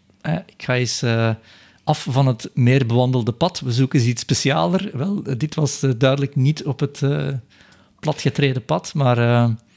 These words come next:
het was, eh, ja, in zekere zin, ja, speciaal, maar daarom niet goed, hè.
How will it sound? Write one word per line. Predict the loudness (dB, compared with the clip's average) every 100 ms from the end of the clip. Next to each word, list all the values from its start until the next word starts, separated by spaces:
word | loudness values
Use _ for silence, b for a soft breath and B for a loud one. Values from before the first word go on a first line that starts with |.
| b b b _ _ -10
het | -10 -4
was, | -4 -2 -2
eh, | 0 0
ja, | -2 -4 -6
in | -8 0
zekere | 0 0 0
zin, | 0 2
ja, | 0 -2
speciaal, | -6 -4 -4 0 0 2
maar | 0
daarom | 0 0
niet | 0 0
goed, | 0
hè. | 2